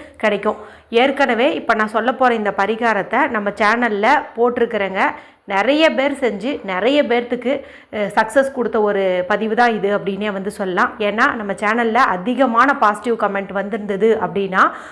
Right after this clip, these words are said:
அது வந்து அந்த பரிகாரத்துக்கு தான். அற்புதமான பலன்கள் கொடுத்தது, நிறைய பேருடைய வாழ்க்கையவே வந்து மாத்திருக்குது அப்படின்னே வந்து சொல்லலாம். அதை தான் நான் உங்களுக்கு இப்போ வந்து சொல்ல போறேன்.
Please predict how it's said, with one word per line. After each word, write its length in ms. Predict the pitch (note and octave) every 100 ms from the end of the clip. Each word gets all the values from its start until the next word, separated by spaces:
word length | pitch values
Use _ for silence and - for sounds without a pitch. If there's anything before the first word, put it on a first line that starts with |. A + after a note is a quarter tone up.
| -
அது 240 | A3 A3
வந்து 440 | B3+ G#3+ G#3+ C#4+ F4
அந்த 280 | G#3 G#3 G3+
பரிகாரத்துக்கு 580 | G3+ A3 A#3 A3 F3+ G3
தான். 200 | - - - - -
அற்புதமான 840 | G3 A3 - - E4 C#4+ A#3+ C#4+
பலன்கள் 480 | C#4+ A3 G#3 A3 G#3
கொடுத்தது, 440 | G#3 F#3 G3 B3 A#3+
நிறைய 460 | F#3 F#3 C#4 D#4+
பேருடைய 720 | A3+ A#3 A#3+ A#3+ A3 G3+ G3+ G3
வாழ்க்கையவே 520 | G3+ A#3 C4 B3+ C4
வந்து 200 | G#3 G#3+
மாத்திருக்குது 640 | F#3+ F#3+ A3+ G#3 G3 G3+
அப்படின்னே 240 | F#3+ F#3+ G3+
வந்து 180 | F#3
சொல்லலாம். 340 | G3 F#3+ F#3+ -
அதை 240 | - G#3 A3+
தான் 220 | B3+ D4
நான் 240 | A3 A3
உங்களுக்கு 440 | G#3 G3 F3 D4+ A3+
இப்போ 240 | G#3 B3
வந்து 220 | A3+ A3+
சொல்ல 220 | - G3
போறேன். 400 | G3 G3+ G3 C#4